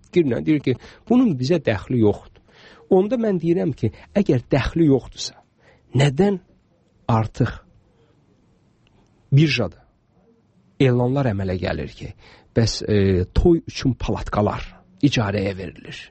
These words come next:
Bəs sizin xəbəriniz var ki, artıq Azərbaycanda, belə deyim də, e,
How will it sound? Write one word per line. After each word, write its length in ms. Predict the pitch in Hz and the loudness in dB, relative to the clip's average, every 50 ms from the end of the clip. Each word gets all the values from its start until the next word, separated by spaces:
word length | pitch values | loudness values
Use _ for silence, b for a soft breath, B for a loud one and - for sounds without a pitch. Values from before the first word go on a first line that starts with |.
| _ b b b b b b b | _ b b b b b b b
Bəs 240 | b - 110 - - - | b -4 -4 -2 -2 -2
sizin 220 | 127 123 131 123 | 0 2 0 2
xəbəriniz 500 | - 135 120 117 110 110 117 117 107 101 | 2 0 0 2 0 0 0 -2 -2 -2
var 220 | 117 147 190 226 - | -2 -2 -2 -4 -8
ki, 220 | _ _ - 120 - | _ _ -6 -6 -4
artıq 440 | - 123 110 95 - - 120 - - _ _ _ | 0 -2 -2 -2 -2 -4 -6 -6 -8 _ _ _
Azərbaycanda, 880 | - 127 113 104 113 98 107 104 101 - 107 92 80 101 - - - - b b b b b b b b - | -2 0 0 0 -2 -2 -2 -4 -4 -4 -4 -2 -2 -2 -4 -6 -6 -8 b b b b b b b b -2
belə 180 | 107 110 110 | 0 0 0
deyim 160 | 98 98 98 101 | 0 0 0 2
də, 100 | 131 139 | 2 0
e, 260 | 135 - - 107 104 | 0 0 0 2 2